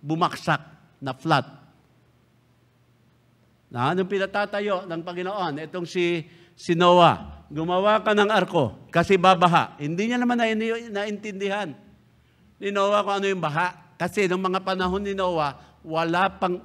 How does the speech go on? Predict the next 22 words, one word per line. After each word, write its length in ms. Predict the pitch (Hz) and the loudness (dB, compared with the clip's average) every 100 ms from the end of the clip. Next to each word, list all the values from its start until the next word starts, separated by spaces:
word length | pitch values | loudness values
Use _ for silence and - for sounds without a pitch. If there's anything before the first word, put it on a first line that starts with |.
| 180 | 0
ulan 560 | 165 180 165 135 135 | 4 6 6 4 0
na 80 | 131 | -2
bumabaksak. 680 | 135 147 151 143 - 151 147 - _ _ _ _ _ _ | 0 2 4 2 0 -4 -4 -12 _ _ _ _ _ _
Kaya 260 | 180 185 196 | 0 2 2
yung 60 | 190 | -2
salitang 480 | 190 190 185 196 190 | -2 -2 -2 -4 -4
rain, 460 | 175 220 214 185 165 | -4 0 2 2 2
hindi 420 | 165 185 180 208 | 0 0 -2 -4
po 220 | 208 202 | -4 -4
nila 260 | 196 196 196 | -2 -2 -2
naunawaan 960 | 190 185 190 202 190 185 185 175 185 | 0 -2 -2 -2 0 4 4 4 2
yung 100 | 185 | 0
salita 400 | 165 175 175 175 | 2 0 2 0
na 140 | 170 170 | 0 0
yan. 240 | 175 156 120 - _ _ _ _ | 0 -2 -6 -16 _ _ _ _
Ang 200 | 175 185 | -2 0
naunawaan 800 | 185 190 202 202 196 190 196 196 | 2 2 0 -2 0 0 0 -2
lang 160 | 190 185 | -2 -2
nila 240 | 196 190 | 0 0
yung 160 | 190 180 | 0 -2
hamog. 480 | 180 190 196 165 - - _ _ _ _ _ _ - - - _ - | -2 -2 -4 -8 -14 -20 _ _ _ _ _ _ -20 -20 -20 _ -2
No? 200 | 143 | 4